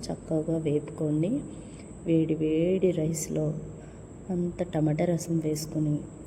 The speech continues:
ఇది సైడ్ డిష్ కింద తింటే ఉంటుందండి. చాలా అంటే చాలా బాగుంటుంది.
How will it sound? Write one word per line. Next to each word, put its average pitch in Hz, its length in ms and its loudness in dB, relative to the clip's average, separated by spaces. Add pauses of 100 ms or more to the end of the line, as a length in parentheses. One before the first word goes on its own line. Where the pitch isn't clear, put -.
(120)
ఇది 175 140 0
సైడ్ 156 400 0
డిష్ 175 240 2
కింద 156 380 0
తింటే 147 300 0
ఉంటుందండి. 147 840 2 (520)
చాలా 160 380 2
అంటే 160 200 4 (220)
చాలా 151 300 4
బాగుంటుంది. 156 720 2